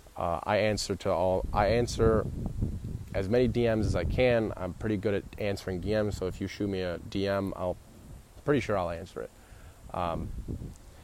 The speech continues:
all right, have a good one, guys and girls. Um, this is not just exclusively for guys. This stuff works for you guys too, you girls too.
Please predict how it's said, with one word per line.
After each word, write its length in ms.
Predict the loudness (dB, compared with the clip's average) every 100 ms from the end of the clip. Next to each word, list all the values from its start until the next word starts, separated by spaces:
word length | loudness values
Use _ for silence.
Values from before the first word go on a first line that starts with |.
| -18 -12 4
all 60 | 6
right, 140 | 8
have 140 | 8
a 20 | 8
good 140 | 6
one, 180 | 6 8
guys 540 | 10 10 8 2 -10 0
and 220 | 4 8
girls. 480 | 8 8 6 0 -12 -12 -8 -8 -4
Um, 420 | 0 2 2 -2 -10 -20 -20 -12
this 160 | -8 -4
is 120 | 0
not 260 | 4 4 4
just 240 | -2 -2
exclusively 540 | -6 -4 -4 -2 -2
for 340 | -2 0 2 4
guys. 520 | 6 6 4 0 -10 -20 -20 -20 -12 -4
This 140 | -4
stuff 280 | 0 0 0
works 380 | 0 0 0 -2
for 180 | 0 2
you 140 | 4
guys 280 | 2 2 0
too, 320 | 2 2 0 0 2 2 2
you 180 | 2 2
girls 340 | 4 4 2
too. 280 | -2 -6 -6